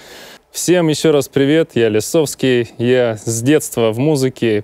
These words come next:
полный самоучка, мультиинструменталист, обладатель, по моему мнению, очень хорошего музыкального слуха, учитывая, что я не знаю ни нотной грамоты, ничего, я все подбираю на слух. Саунд-продюсер, гострайтер с недавних пор, уже как два года, работал и с крупными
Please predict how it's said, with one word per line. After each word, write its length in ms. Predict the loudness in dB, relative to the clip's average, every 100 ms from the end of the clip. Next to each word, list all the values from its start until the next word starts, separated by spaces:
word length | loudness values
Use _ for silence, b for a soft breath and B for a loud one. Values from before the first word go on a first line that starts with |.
| 0
полный 280 | 0 0 -4
самоучка, 640 | -4 -2 0 -2 -4 -4
мультиинструменталист, 1400 | -2 -2 -2 -4 -4 -4 -4 0 0 2 -2 -4 -16 -14
обладатель, 800 | -8 -2 -2 0 -2 -2 -6 -8 -14 _ b b b -4
по 80 | 0
моему 340 | 0 0 0
мнению, 640 | 0 0 -2 -2 -4 -6 -10 _
очень 300 | -2 -2 -4
хорошего 540 | -4 -2 -2 -2 -4 -2
музыкального 580 | -2 -4 -2 -4 -4 -6
слуха, 540 | -2 -2 0 -4 -6 _
учитывая, 520 | -6 -6 -4 -2 0
что 160 | 0 -2
я 80 | 0
не 100 | 0
знаю 300 | -2 -2 -2
ни 60 |
нотной 320 | -2 -4 -4 -2
грамоты, 360 | -2 -4 -4
ничего, 380 | -6 -4 -2 0
я 80 | -2
все 180 | -4 -8
подбираю 400 | -4 -2 -2 -4
на 80 |
слух. 320 | -4 -4 -4 -8 B B B
Саунд-продюсер, 920 | -2 0 2 2 2 2 2 0 0 -6 _ -4
гострайтер 680 | -2 0 0 0 2 -2
с 140 | -2 -2
недавних 480 | 0 2 0 -2 0
пор, 240 | 0 2
уже 220 | 0 -2
как 200 | -2 -2
два 200 | 0 0
года, 420 | 2 0 0 0
работал 440 | 0 0 0 0 -2
и 40 |
с 120 | -4 -2
крупными 600 | -2 0 0 0 0